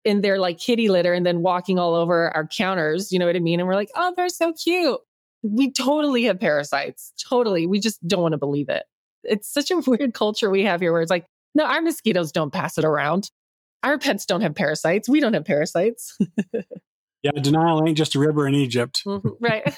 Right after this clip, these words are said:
Speaker 1: <laughs> Exact-, <laughs> exactly.
Speaker 2: So Lyme disease, Borrelia burgdorferi, now we have, I don't know, thirty, forty new strains of Lyme or Borrelia that have been named after somebody else.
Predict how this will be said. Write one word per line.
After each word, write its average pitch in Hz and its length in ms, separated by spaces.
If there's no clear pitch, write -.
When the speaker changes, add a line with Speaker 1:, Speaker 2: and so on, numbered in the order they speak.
Speaker 1:
<laughs> - 1200
Exact-, - 500
<laughs> 453 840
exactly. 233 1160
Speaker 2:
So 170 300
Lyme 170 320
disease, 185 520
Borrelia 160 540
burgdorferi, 151 760
now 156 340
we 147 140
have, 143 300
I 127 160
don't 143 100
know, 135 380
thirty, 147 320
forty 147 420
new 139 340
strains 139 540
of 123 120
Lyme 135 400
or 131 340
Borrelia 139 760
that 131 100
have 123 100
been 127 140
named 135 280
after 131 280
somebody 120 380
else. 135 480